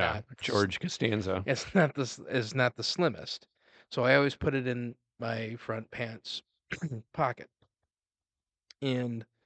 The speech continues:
Speaker 1: I always check for my gloves, my work gloves, my phone, and then my wallet. That's usually my trifecta when, uh, that's how
Speaker 2: Well,
Speaker 1: I
Speaker 2: I know you
Speaker 1: know.
Speaker 2: had a work phone issue there for a little while.
Speaker 1: Yeah.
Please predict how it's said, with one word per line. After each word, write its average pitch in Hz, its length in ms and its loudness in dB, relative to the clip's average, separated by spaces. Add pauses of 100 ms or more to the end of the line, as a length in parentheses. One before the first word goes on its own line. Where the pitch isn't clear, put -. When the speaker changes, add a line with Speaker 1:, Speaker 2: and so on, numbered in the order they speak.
(760)
Speaker 1:
I 127 160 4
always 135 280 2
check 131 360 0
for 117 600 0 (1800)
my 113 340 -4
gloves, 135 560 -2 (2000)
my 123 100 0
work 147 240 -2
gloves, 151 520 2 (340)
my 127 140 0
phone, 127 500 0 (100)
and 127 80 -6
then 120 80 -6
my 110 120 -8
wallet. 110 360 -8
That's - 220 -8
usually 120 260 -4
my 113 340 -4 (600)
trifecta 120 760 -2
when, 110 260 -10 (160)
uh, 104 80 -12 (140)
that's 113 200 -8
how 120 100 0
Speaker 2:
Well, 101 80 4
Speaker 1:
I 110 40 12
Speaker 2:
I - 40 12
know 165 80 10
you 165 60 8
Speaker 1:
know. 131 60 10
Speaker 2:
had 131 80 10
a 117 40 8
work 123 240 6
phone 101 200 8
issue 101 220 4
there 95 140 6
for - 120 0
a 95 60 4
little 113 180 6
while. 78 280 0
Speaker 1:
Yeah. 113 160 -4